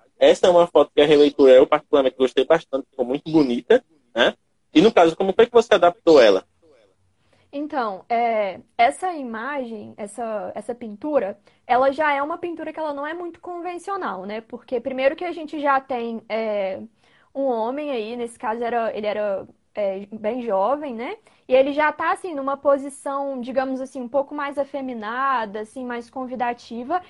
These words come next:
Speaker 2: E ele era, dizem, né? Não, não tem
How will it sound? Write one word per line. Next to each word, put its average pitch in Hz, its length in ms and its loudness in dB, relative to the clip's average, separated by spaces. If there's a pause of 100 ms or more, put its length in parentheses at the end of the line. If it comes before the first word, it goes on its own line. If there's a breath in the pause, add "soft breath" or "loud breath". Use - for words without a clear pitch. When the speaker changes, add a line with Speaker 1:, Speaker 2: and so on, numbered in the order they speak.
(220 soft breath)
Speaker 2:
E 285 80 -4
ele 359 300 0
era, 370 520 0
dizem, 233 540 -8
né? 262 320 -8
Não, 233 220 -10
não 214 240 -12
tem 220 360 -12